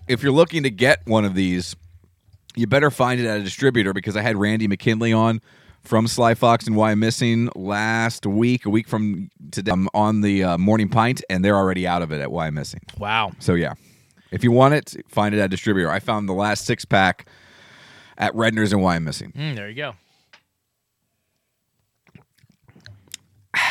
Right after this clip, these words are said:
Speaker 2: That's good, man.
Speaker 1: That is clean. And it's not overly malty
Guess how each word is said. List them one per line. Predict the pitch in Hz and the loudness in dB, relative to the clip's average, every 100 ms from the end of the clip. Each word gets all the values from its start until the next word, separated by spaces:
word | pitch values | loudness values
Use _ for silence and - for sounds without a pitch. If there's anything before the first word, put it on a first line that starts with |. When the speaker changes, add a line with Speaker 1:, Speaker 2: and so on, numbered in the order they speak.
| - - - - - - - - | -2 -4 -6 -8 -12 -14 -16 -16
Speaker 2:
That's | 90 95 | -14 -14
good, | - 90 85 | -14 -14 -14
man. | 80 78 78 - _ _ _ _ _ | -16 -16 -18 -18 _ _ _ _ _
Speaker 1:
That | - | -4
is | 120 | -2
clean. | - - 107 90 76 - _ _ - _ _ _ _ _ _ - | -2 -2 -2 -2 -8 -16 _ _ -20 _ _ _ _ _ _ -6
And | 113 | -4
it's | 117 | -2
not | 185 - | -2 0
overly | 151 175 185 190 | 2 2 2 -2
malty | 185 175 185 220 208 | 2 4 4 2 -2